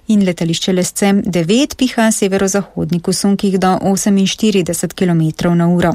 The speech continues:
Ostali podatki: Nova Gorica jasno deset, Bilje in park Škocjanske jame devet, Postojna jasno osem, Ajdovščina, Hrastnik, Ilirska Bistrica in Velenje tudi osem stopinj.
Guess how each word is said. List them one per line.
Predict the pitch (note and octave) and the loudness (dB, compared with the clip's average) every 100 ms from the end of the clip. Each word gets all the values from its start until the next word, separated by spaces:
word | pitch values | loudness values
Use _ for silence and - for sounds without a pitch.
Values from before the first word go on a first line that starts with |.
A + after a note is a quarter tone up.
| - _ - - | -4 _ -12 -6
Ostali | - F#3 F#3+ B3+ | -4 0 2 2
podatki: | B3+ G3+ G#3+ A#3+ C#4+ C4 - - - - | 2 2 0 0 -2 -4 -8 -14 -14 -6
Nova | A3 C4 C4 | 0 2 2
Gorica | A#3+ A#3+ B3 - A#3 A#3 | 2 2 2 2 0 2
jasno | - F3 E3+ F3+ - F3+ | 0 0 0 -2 0 -2
deset, | D3+ - - B3+ D#4 - - - - | -2 -4 0 0 0 -6 -20 -20 -4
Bilje | G#3 C4 C#4 C4 A#3+ | 0 4 4 2 2
in | A#3 | 0
park | A3+ G3 F#3+ - | 2 0 -2 -4
Škocjanske | - F#3+ F3+ E3 E3+ - F3+ | -6 -4 -2 -2 -4 -2 0
jame | D#3+ E3 E3 - | 0 0 0 0
devet, | E3 E3+ E3 B3 C#4 - - | 0 0 2 0 0 -8 -6
Postojna | F3+ - G3 F#3 F3 - | -6 0 0 2 0 0
jasno | F#3 E3+ E3+ - - | 0 0 -2 -2 -2
osem, | G#3 B3+ B3+ C4 B3 - - - - | 0 0 2 2 0 -2 -18 -18 -6
Ajdovščina, | A3+ B3+ A#3+ A#3 - A#3+ A#3 A3+ | 0 2 2 0 0 2 2 0
Hrastnik, | - G3+ F#3 F3+ - G#3 G#3 - - | -4 -2 0 -2 -2 0 0 -2 -2
Ilirska | G#3+ A#3 B3 - F#3 | 2 2 0 -2 -2
Bistrica | F3+ G3+ - E3+ - F3 - | -2 -4 -4 -6 -2 -2 0
in | G3 F#3 | 0 2
Velenje | E3+ E3+ G3 A3+ A#3+ | 0 2 2 4 2
tudi | A#3+ F3 F3 F3 | 0 -2 0 -2
osem | - F#3+ F#3+ F3+ E3+ | 0 0 0 -2 -2
stopinj. | - F3+ E3+ F#3 | -4 -4 -2 0